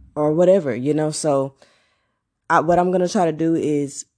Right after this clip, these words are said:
say, you know, one of the solutions and kinda reflect on how it may, like, my, basically my reflection on it, it may be incorporating a personal experience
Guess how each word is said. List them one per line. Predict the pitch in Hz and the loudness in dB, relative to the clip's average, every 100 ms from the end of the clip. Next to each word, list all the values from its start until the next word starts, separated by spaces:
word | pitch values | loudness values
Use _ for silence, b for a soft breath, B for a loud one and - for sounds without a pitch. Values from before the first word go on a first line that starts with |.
| _ _ | _ _
say, | - - 180 180 190 185 - _ _ _ - | -10 0 2 2 0 -2 -10 _ _ _ -10
you | 175 | -4
know, | 160 147 131 113 - _ _ _ - _ | -2 0 -2 -4 -10 _ _ _ -20 _
one | - 156 170 | -6 -2 0
of | 170 | 0
the | 170 | 0
solutions | 190 170 165 170 151 | 0 0 0 -2 -2
and | 143 | -4
kinda | 156 165 147 | -4 -2 -2
reflect | 147 156 160 160 | -4 -4 -4 -4
on | 151 160 | -4 -4
how | 160 151 | 0 2
it | 147 | 2
may, | 147 147 135 - _ _ _ _ _ | 0 -2 -4 -8 _ _ _ _ _
like, | 165 156 | -2 0
my, | 156 170 151 | 4 4 4
basically | 156 226 247 190 160 | 2 2 0 -4 -2
my | 151 160 | -2 -2
reflection | 151 151 170 190 - 202 | -2 -2 -4 -4 -4 -2
on | 214 | 0
it, | 190 | 0
it | 151 | 2
may | 165 | 2
be | 156 160 139 - _ - | 2 0 -4 -8 _ -14
incorporating | 151 - 185 170 151 135 | -10 -4 0 0 0 -4
a | |
personal | 127 175 180 160 | -4 -4 -4 -4
experience | 151 - 214 220 226 220 | -6 -6 -4 0 0 -2